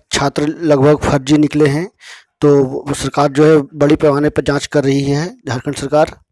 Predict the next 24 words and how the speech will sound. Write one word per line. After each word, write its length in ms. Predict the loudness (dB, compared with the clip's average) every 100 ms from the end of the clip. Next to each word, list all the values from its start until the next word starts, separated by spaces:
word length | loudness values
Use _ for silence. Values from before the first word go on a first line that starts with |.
| _ _ _ _ _ _ _ _ _ -20 -16 -6
और 80 | -4
पंजाब 420 | -2 0 0 0
निकाय 240 | 0 -2
चुनाव 300 | -4 -2 -4
की 140 | -2 -2
बात 200 | -4 -4
की 120 | -2
जाए 200 | 0 0
तो 220 | 0 -2
वहाँ 240 | -2 -2 -2
पे 480 | -2 0 -2 -8 _ -12
कांग्रेस 540 | -12 -6 -4 -2 -2 -4
की 120 | -6
बहुत 280 | -2 -2 0
बड़ी 180 | -2
जीत 280 | -2 -6 -6
दर्ज 280 | -4 -4 -4
की 140 | -6
गई 180 | 0 0
है 100 | 2
और 140 | 2 2
आप 260 | 0 0
और 100 | 0
बीजेपी 680 | 0 -6 -2 -2 0 -4 -4